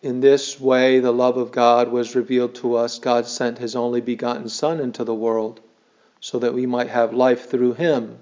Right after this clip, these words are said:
He's, he's defining love for us because he says, "Everyone who loves is begotten by God and knows God. Whoever is without love does not know God,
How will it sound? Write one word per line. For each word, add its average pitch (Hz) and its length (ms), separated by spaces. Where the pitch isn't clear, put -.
He's, 113 440
he's 113 180
defining 127 840
love 113 260
for 117 220
us - 360
because 120 260
he 120 80
says, 123 480
"Everyone 135 480
who 131 120
loves 165 380
is 123 120
begotten 131 500
by 127 180
God 143 300
and 143 120
knows 214 260
God. 117 320
Whoever 127 400
is 127 100
without 160 420
love 131 360
does 135 180
not 180 240
know 139 200
God, 135 400